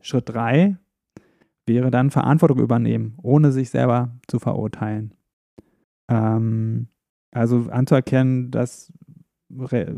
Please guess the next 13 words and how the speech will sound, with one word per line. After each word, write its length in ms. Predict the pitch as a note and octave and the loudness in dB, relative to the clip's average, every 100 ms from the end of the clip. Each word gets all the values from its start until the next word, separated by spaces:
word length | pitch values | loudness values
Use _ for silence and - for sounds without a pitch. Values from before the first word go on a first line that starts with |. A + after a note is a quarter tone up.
| F2+ B2 - | -12 -16 -18
die 340 | G#2+ G#2+ C3 | -18 -8 -4
eigenen 240 | A2 B2 C3+ | -2 0 2
Reaktionen 800 | B2 B2 - B2 A#2+ A#2+ A#2 - _ - | 2 2 0 0 0 -2 -6 -12 _ -14
auch 260 | A2+ A#2+ | -6 -6
verständlich 580 | - B2 D#3 E3+ F3 D3 | -4 -2 2 2 2 2
sind 320 | D3+ D3 C3+ | 2 2 2
und 220 | A2+ B2 | -2 -2
dass 200 | A#2 A#2+ | -2 -4
die 300 | - A2+ A2+ | -4 -2 -2
auf 300 | F#2+ A2+ A2+ _ _ - | -2 -4 -6 _ _ -20
bisherigen 1160 | - D3 D#3+ C3 C3 A#2 C3 D3 C#3+ C#3 C3 | -20 -20 -18 -10 -6 -2 4 4 6 4 4
Lebenserfahrungen 840 | B2+ B2+ D3 C3 - B2 B2 B2 B2 | 4 4 4 0 0 2 2 2 2
basieren 680 | A#2+ A#2 A#2+ B2 A#2+ B2+ | 2 2 4 4 4 2